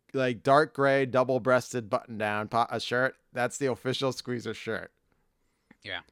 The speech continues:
Speaker 1: With the cargo shorts that basically go to your ankles. He, he
Speaker 2: Mm-hmm.
Speaker 1: looks like a Kevin Smith
Speaker 2: <laughs>
Speaker 1: action figure <laughs> in the Adidas sneakers. That's, uh,
Speaker 2: It's like it,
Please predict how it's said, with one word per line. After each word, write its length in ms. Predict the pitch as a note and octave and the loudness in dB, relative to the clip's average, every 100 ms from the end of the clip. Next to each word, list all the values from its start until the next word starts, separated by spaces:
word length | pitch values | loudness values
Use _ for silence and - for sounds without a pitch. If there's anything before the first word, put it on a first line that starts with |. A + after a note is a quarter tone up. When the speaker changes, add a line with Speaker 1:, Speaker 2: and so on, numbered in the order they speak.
| - | -6
Speaker 1:
With 180 | C3 - | -4 -4
the 60 | |
cargo 400 | - D3 D#3 E3 | 2 4 6 4
shorts 360 | D3 D#3 D#3 D3+ | 4 4 2 2
that 160 | C3+ | -2
basically 340 | C3 B2+ - C#3 | -2 -4 -4 -4
go 180 | A#2+ C3+ | 0 0
to 80 | |
your 160 | C#3 C3 | 0 0
ankles. 560 | C3 C3 A#2 A2 A#2 - _ _ _ _ _ _ | 0 -2 -4 -4 -6 -10 _ _ _ _ _ _
He, 120 | B2+ | -6
he 40 | |
Speaker 2:
Mm-hmm. 200 | D3 C#3 | 0 2
Speaker 1:
looks 180 | F3 D#3+ | 2 2
like 120 | - | 0
a 60 | F3+ | -2
Kevin 320 | - D#3+ D#3+ | 2 4 4
Smith 260 | - C#3+ C#3 | -2 -4 0
Speaker 2:
<laughs> 0 | |
Speaker 1:
action 340 | B2+ C3 B2+ | 0 0 -4
figure 500 | G#2+ A2+ G#2 G2+ G2+ - _ _ _ _ _ _ - | -4 -6 -4 -6 -6 -10 _ _ _ _ _ _ -8
<laughs> 420 | D#4+ - - - | -8 -8 -18 -6
in 480 | C#3+ - D#3 D#3 E3 | -6 -4 -4 -2 0
the 160 | C#3+ C3 | 0 0
Adidas 380 | C#3 C#3+ C#3 - | 0 -2 -2 -4
sneakers. 580 | C#3 B2+ A#2+ A#2 A#2 - - - - _ _ _ _ _ _ _ _ _ _ _ _ _ _ _ _ _ _ _ _ _ _ _ | -6 -4 -2 -2 -6 -14 -20 -20 -20 _ _ _ _ _ _ _ _ _ _ _ _ _ _ _ _ _ _ _ _ _ _ _
That's, 320 | A#2+ A2 - | -10 -8 -4
uh, 40 | G3+ | -2
Speaker 2:
It's 260 | G3 - | 0 0
like 180 | B3 C4+ | 2 2
it, 160 | - A3+ | 2 0